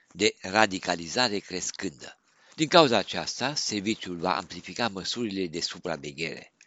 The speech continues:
Anunțul l-a făcut președintele serviciului, Thomas Haldenwang,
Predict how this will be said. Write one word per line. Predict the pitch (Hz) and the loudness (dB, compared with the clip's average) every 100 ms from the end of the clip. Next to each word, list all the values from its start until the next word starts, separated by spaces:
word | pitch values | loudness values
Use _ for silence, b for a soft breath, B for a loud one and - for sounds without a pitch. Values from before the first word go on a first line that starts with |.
| B B B B | B B B B
Anunțul | - 139 185 185 - 156 160 - | -6 -2 -2 -2 2 2 0 -4
l-a | 104 95 | -2 -2
făcut | 101 104 131 | -4 -8 -10
președintele | - 101 - 90 139 151 101 | -6 -6 -4 -6 -8 -6 -4
serviciului, | 82 - 73 71 - 87 123 135 B B | -4 -6 -8 -14 -16 -10 -10 -10 B B
Thomas | - 113 98 - | -2 0 0 0
Haldenwang, | 85 92 98 98 135 - | -2 -2 -2 0 0 -2